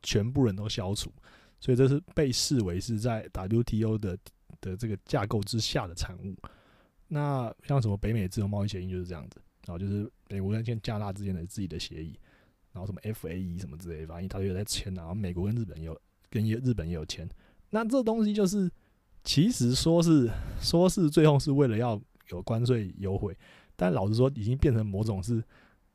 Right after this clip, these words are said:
各国之间的某种谈判筹码或角-，或是那种政治角力、政-，政治筹码了。变成说我给你签这个，就是，其实就是给你所谓让利。好，所以这，那时候台湾跟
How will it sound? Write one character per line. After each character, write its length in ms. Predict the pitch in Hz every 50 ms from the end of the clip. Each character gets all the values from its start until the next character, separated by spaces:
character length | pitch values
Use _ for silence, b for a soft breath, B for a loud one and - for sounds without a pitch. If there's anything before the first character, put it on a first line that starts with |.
| _
各 180 | - 196 175 139
国 220 | - - 110 110
之 120 | 110 117 117
间 160 | 113 117 113
的 120 | 110 101
某 100 | 95 98
种 180 | 110 113 92 90 - _ _ _ _ _ _ _ _ _ _ _ _ _ _ -
谈 220 | - - 107 98
判 220 | 104 117 147 127 104
筹 320 | 101 - - 82 85 95
码 140 | 104 104 -
或 120 | 90 107 - -
角-， 120 | - - - -
或 80 | 131
是 120 | 120 123 123 117
那 100 | 117 123
种 140 | 107 90 92 - -
政 200 | - 143 113 110
治 160 | 120 127 113
角 260 | - - - - 82
力、 180 | 98 107 95 90
政-， 180 | - - 127 123
政 200 | - - 139 127
治 120 | 120 127 113
筹 260 | - - - - -
码 140 | 98 131 -
了。 140 | - - - _ B B B B B B B
变 140 | - 139
成 60 | 135 127
说 100 | 135 135
我 100 | 113 101
给 120 | 98 113
你 120 | 110 107 87
签 220 | - - 107 101
这 80 | 101 107
个， 60 | 98
就 100 | 95 104
是， 220 | 101 98 98 101 143 165
其 140 | - 104
实 40 | 95
就 120 | 98 104 104
是 180 | 107 104 110 - _ _ _ _ _ - - 95
给 80 | 98 101
你 140 | 98 80 - - -
所 160 | - - 98
谓 80 | 101 110
让 260 | 135 131 110 92 90
利。 160 | 95 101 90 - - - - _ _ _ _ -
好， 120 | 90 85
所 100 | - 120
以 40 | 113
这， 160 | 120 135 135 139
那 60 | 156
时 60 | 127
候 60 | 135 131
台 160 | - 107 101
湾 100 | 104 110
跟 140 | 110 113